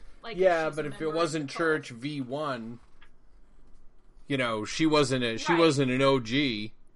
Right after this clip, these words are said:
Speaker 1: Which brings me to a later question. Does the new pastor know what was going on before? Is he a
Speaker 2: Hmm.
Speaker 1: schisma, a schismatic, or whatever we're gonna call these people?
Speaker 2: Schismatic.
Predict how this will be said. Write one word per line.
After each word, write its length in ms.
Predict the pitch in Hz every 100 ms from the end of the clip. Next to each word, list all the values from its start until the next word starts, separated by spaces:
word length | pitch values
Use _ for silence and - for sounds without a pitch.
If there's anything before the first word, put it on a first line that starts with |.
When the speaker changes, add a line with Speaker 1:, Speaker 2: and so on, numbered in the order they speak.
| - - - 339
Speaker 1:
Which 180 | 403 -
brings 240 | 508 480
me 100 | 392
to 100 | 330
a 40 | 294
later 240 | 277 269
question. 480 | 240 233 214 226 190 _ -
Does 160 | 302 294
the 120 | 269
new 240 | 240 330 370
pastor 460 | - 302 - 254
know 220 | 226 254 269
what 260 | 262 247
was 140 | 254 202
going 320 | 247 254 240
on 180 | 233 214
before? 540 | 214 - 233 175 - - - - - - - - _ _ - _ - _ _ _ -
Is 260 | 254 262 -
he 220 | 285 269
a 100 | 233
Speaker 2:
Hmm. 60 | 226
Speaker 1:
schisma, 480 | 214 262 233 220 208 - -
a 80 | 240
schismatic, 760 | - 262 233 247 247 220 -
or 100 | 220
whatever 400 | 208 226 226 220
we're 120 | 220
gonna 160 | 220 -
call 220 | - 220
these 160 | 220 -
people? 380 | 220 214 214 - - - - - - - - _ - - - - - - - - - - - - - - - - - -
Speaker 2:
Schismatic. 1000 | - - 120 107 - 113 82 76 -